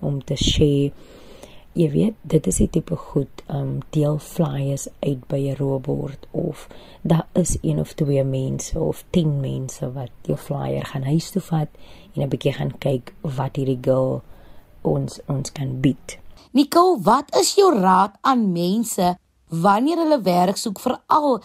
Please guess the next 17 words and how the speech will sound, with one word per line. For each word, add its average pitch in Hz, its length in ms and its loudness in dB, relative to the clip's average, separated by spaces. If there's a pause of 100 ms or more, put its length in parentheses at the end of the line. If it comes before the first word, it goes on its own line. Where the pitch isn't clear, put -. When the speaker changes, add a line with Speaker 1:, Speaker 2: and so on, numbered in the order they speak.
(260)
Speaker 2:
uit 214 200 -2
'n 226 180 4
menslike 208 540 0
hulpbron 202 500 0
praktisyn 262 800 2
se - 160 -4
oogpunt? 175 640 -4 (300)
Speaker 1:
Wees 165 500 4
altyd 175 340 2
op - 220 -2
tyd - 540 -4 (640)
vir - 320 2
jou 139 200 0
onderhoud. 147 460 -4 (840)
Vra 175 400 0
vooraf - 1200 -4
of - 240 -6